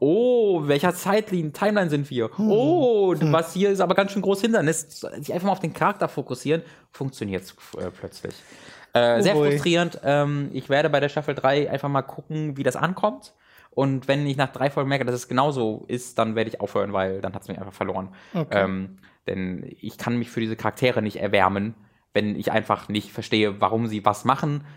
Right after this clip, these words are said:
Speaker 1: Und wenn ich eh weiß, den, die sind un-, un-, un-, also die sind einfach unsterblich, solange der Plot noch was mit ihnen
Speaker 2: Ja,
Speaker 1: an-,
Speaker 2: stimmt, das nimmt ja auch
Speaker 1: anfangen
Speaker 2: die
Speaker 1: will.
Speaker 2: Spannung raus, das ist ja auch
Speaker 1: Ja. Und es ist so
Speaker 2: nicht Sinn der Sache.
Speaker 1: weird in dieser Serie, dass sie sowas machen. Sorry, dass ich die ganze Zeit nochmal ein neues "und" dazu fasse.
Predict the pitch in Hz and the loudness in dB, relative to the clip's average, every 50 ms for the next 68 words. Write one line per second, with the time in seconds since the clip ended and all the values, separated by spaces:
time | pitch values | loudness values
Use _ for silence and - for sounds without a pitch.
0 | - _ _ - 110 107 101 110 110 110 - - 117 123 104 113 104 104 104 101 | -20 _ _ -2 -2 0 0 0 -2 -2 0 2 2 2 4 4 4 4 2 0
1 | - - - - _ _ _ _ _ _ _ - 113 110 110 - 113 117 113 113 | -4 -10 -16 -18 _ _ _ _ _ _ _ -2 -2 0 -2 -4 -6 -6 -6 -6
2 | 120 117 - 131 131 131 123 120 - - 127 123 - - - - 135 135 123 - | -6 -6 -2 0 0 0 0 -2 -2 -2 -2 -2 -2 -6 -6 -4 -4 -4 -2 -2
3 | - 120 120 127 120 123 120 131 123 - 127 113 - _ _ _ - 147 139 - | -4 -2 -2 -2 -4 -2 -4 -4 -4 -4 -4 -8 -8 _ _ _ -2 -2 0 2
4 | - 143 151 - 151 135 131 - - - _ _ - - 127 123 127 131 131 120 | 2 2 2 2 0 -2 -2 -2 -10 -20 _ _ -6 -2 2 4 4 4 4 4
5 | 120 117 117 117 - - - - - _ - - - 123 120 - - 127 120 - | 4 2 0 -2 -8 -20 -20 -20 -20 _ -10 -2 -2 -2 0 2 2 0 0 2
6 | 113 101 98 - - 101 - 92 - 208 185 175 - - - 175 160 170 151 - | 0 0 0 0 -2 -6 -4 -2 0 0 0 0 0 0 0 0 2 0 0 0
7 | 160 156 147 - 147 139 123 - 143 - - - 151 139 139 139 131 127 127 127 | 0 0 2 0 0 0 0 -2 -4 -4 -2 -2 0 0 0 -2 -2 -2 -2 -2
8 | 127 127 127 - - 147 - - 160 160 170 165 - _ _ _ - - - - | -4 -4 -6 -8 -10 -12 -10 -8 -10 -8 -8 -10 -12 _ _ _ -6 -6 -6 -6
9 | - - _ - - - - - 180 185 202 208 185 - 214 160 147 147 143 139 | -6 -12 _ -20 -16 -6 -2 0 0 2 2 2 2 2 2 2 2 2 2 2
10 | 139 131 156 151 131 147 151 139 135 127 131 170 190 226 220 196 - - - - | 2 0 0 -2 -4 -4 -4 -4 -2 0 2 2 4 4 2 0 -2 -6 -6 -2
11 | 147 160 160 156 147 139 123 151 185 196 175 147 131 131 - 139 123 117 120 117 | -2 0 0 2 2 2 2 2 2 2 0 0 0 -2 -2 -2 -4 -2 -2 0
12 | 123 143 - 123 113 - 123 123 110 107 104 110 - 107 127 - 107 117 107 107 | -2 -2 -4 -4 -8 -8 -6 -4 -4 -4 -4 -4 -6 -6 -6 -6 -6 -4 -2 -2
13 | 107 107 - - 117 110 107 107 - - 147 151 165 - 120 101 - - 101 - | -2 -4 -4 -6 -4 -4 -4 -4 -6 -4 -2 -2 -2 -2 -6 -12 -10 -10 -10 -10
14 | - - 101 - - - - 196 | -8 -8 -2 0 0 2 2 2